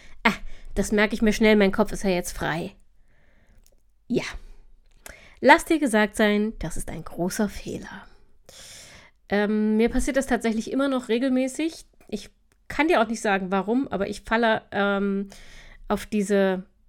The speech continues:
diese verheißungsvoll geflüsterten Worte, „Das merke ich mir schnell, mein Kopf ist ja jetzt frei“,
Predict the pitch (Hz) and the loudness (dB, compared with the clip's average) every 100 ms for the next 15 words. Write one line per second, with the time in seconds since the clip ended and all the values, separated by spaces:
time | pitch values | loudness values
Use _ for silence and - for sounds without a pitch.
0 | - - - - - 196 196 135 - - | -20 -14 -10 -10 -10 -8 -6 -6 -6 -4
1 | 202 214 247 277 254 - - 214 220 220 | -2 -2 -2 -4 -6 -8 -2 2 4 2
2 | 214 - 226 - 233 226 202 190 190 214 | -2 -6 -8 -4 -4 0 -2 2 0 2
3 | 208 202 196 196 - - - - - 208 | 2 4 2 0 -8 -20 -18 -12 -8 -6
4 | 233 - - 196 - 202 202 202 196 208 | -4 -6 -4 -6 -4 -2 -2 -2 -4 -10
5 | - - - 202 - - 190 262 | -12 -10 -8 -8 -8 -8 -6 -6